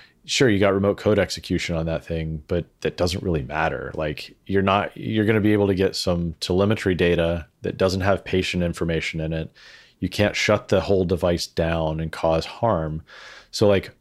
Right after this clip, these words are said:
what's the real risk there? It's being able to interrupt the flow of information, and you increase costs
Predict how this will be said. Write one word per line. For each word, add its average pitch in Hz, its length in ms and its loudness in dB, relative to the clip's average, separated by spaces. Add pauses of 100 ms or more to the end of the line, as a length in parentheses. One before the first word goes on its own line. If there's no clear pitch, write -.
(120)
what's 104 380 0
the 117 140 2
real 95 680 2
risk 85 580 -2
there? 73 540 -4
It's - 420 -2 (300)
being 104 220 4
able 107 240 4
to - 180 -8
interrupt 101 520 2
the 92 100 -2
flow 92 400 2
of 95 100 2
information, 82 960 -4
and 85 200 -2
you 85 180 -2
increase 95 560 -2
costs - 640 -4